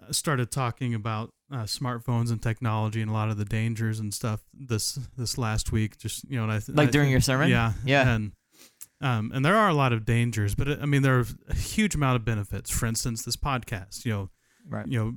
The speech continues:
Speaker 1: some, most people right now, if they're listening to this podcast, are probably listening on a smartphone
Speaker 2: Mm-hmm.
Speaker 1: in their car on the way to work, you know,
Speaker 2: Yeah.
Speaker 1: probably something like that. Or, um, you know, so huge benefits, I think, of technology, great benefits for churches with technology.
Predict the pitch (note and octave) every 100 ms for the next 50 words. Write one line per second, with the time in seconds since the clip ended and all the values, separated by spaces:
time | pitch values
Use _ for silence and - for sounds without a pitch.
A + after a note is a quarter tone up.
0 | - - B2+ C3 C3+ D3 - C#3+ C3 C3
1 | A2+ A#2+ B2+ B2+ A2+ A2 - A2 A#2+ C#3+
2 | - A2+ G#2+ G#2 - G#2+ G2 - G2 G#2+
3 | - - B2+ A2+ A2 A2 B2 G#2+ G#2 -
4 | A#2+ G#2 - _ G2+ G2+ G#2 G2+ - _
5 | B2+ A#2+ B2 B2+ B2 A#2+ A2+ - A2 A2
6 | G#2+ A2 A2 A2 A2 A2 G#2+ G2+ G2 -
7 | A2 G#2 A2+ G#2 A#2 G#2+ - E2+ A2 G#2
8 | - G2 F#2+ G#2 B2 G#2+ G2+ _ _ _
9 | _ - B2 G#2 G2 - _ _ _ D3
10 | B2+ B2+ - - E3+ D3+ - _ C#3 -
11 | - G#3+ G#3+ F#3+ C#3 - - - B2+ D3
12 | C#3 - G#2+ - A2 A2+ G#2+ G2+ - G#2
13 | - A2 G2+ G2 G2+ G2+ D3 D3+ C3 C3
14 | - A#2+ - G#2 - A#2 G#2+ A2 G2 G#2+
15 | A#2+ A2+ - A2 G2+ A2 G2+ G2 F#2 F#2+